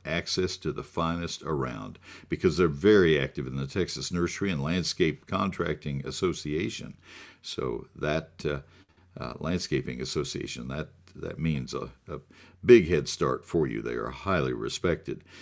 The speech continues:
You want, uh, uh, maybe a stone walk or path, maybe you want a stone patio, retaining walls, decorative river rock, or decorative gravel. They have it all.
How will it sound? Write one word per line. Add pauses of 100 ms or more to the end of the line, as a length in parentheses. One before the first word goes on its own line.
(200)
You
want, (160)
uh, (280)
uh, (220)
maybe
a
stone
walk
or
path,
maybe
you
want (320)
a
stone
patio, (300)
retaining
walls,
decorative
river
rock,
or
decorative
gravel.
They
have
it
all.